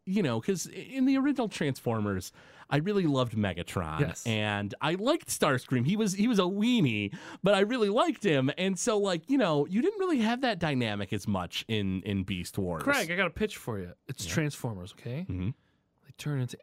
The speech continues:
Speaker 2: animals,
Speaker 1: Okay.
Speaker 2: like crazy cool animals.
Speaker 1: Sure,
Speaker 2: And
Speaker 1: okay.
Speaker 2: you got a dynamic of Megatron and Starscream.
Speaker 1: Uh-huh.
Speaker 2: But that dynamic is with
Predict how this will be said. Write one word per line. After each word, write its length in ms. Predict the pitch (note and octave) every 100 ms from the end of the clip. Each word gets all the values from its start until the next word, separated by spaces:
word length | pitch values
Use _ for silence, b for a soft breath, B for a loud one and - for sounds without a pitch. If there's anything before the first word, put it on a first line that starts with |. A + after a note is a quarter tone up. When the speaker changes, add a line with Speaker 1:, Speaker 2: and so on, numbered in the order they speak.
| _
Speaker 2:
animals, 600 | A2+ G2+ E2 - - -
Speaker 1:
Okay. 320 | F#3+ A2+ E4+ C#4+
Speaker 2:
like 200 | C4+ F#4+
crazy 320 | C3+ B2+ A2
cool 200 | - G#2+
animals. 440 | F#2+ F2+ E2+ D#3+
Speaker 1:
Sure, 200 | D#3 - A#2+
Speaker 2:
And 100 | F#3
Speaker 1:
okay. 260 | E3+ A#2+
Speaker 2:
you 60 | C3+
got 160 | D3 C3
a 40 |
dynamic 640 | A#2+ C3+ C3+ C3 C3 A#2 G2+
of 80 |
Megatron 880 | G2+ A#2 A#2 B2 - C#3 C3+ C#3+ D#3 b b b -
and 140 | G#2+
Starscream. 920 | - - - A2+ G2+ - - - - - -
Speaker 1:
Uh-huh. 280 | F2 E2+ A2
Speaker 2:
But 120 | A2+
that 220 | C3 D3 C#3+
dynamic 720 | D#3 D#3+ D#3+ E3+ G#3 A3 - _
is 140 | C3 A#2
with 180 | A2+